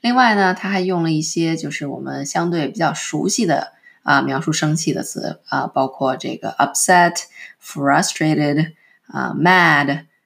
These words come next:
啊，and angry。另外呢，有一个比较口语化的用法，啊，Jonathan用到叫做，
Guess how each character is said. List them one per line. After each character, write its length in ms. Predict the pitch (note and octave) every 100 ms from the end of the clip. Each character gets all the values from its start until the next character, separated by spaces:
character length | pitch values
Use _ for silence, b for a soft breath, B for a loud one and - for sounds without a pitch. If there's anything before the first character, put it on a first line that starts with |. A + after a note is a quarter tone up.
| _ _
啊， 280 | - - -
and 160 | - -
angry。 520 | D#3 D3 - - E3 _ _ _ _ _ _ B B B B B B B
另 140 | A#3+
外 220 | C4 C4 G#3
呢， 180 | F#3
有 160 | E3+ C#3
一 80 | C#3+
个 100 | F#3+
比 80 | G3+
较 140 | G3+
口 320 | F3+ - F3+
语 100 | G#3+
化 220 | D#3+ E3+
的 80 | D#3
用 240 | D#3 D3 -
法， 380 | - - - b b b
啊， 180 | D3+ C#3
Jonathan 360 | E3+ F3 F3 D3
用 180 | D3
到 160 | C#3 C3+
叫 160 | C3+ D3+
做， 360 | C#3+ C3+ C3+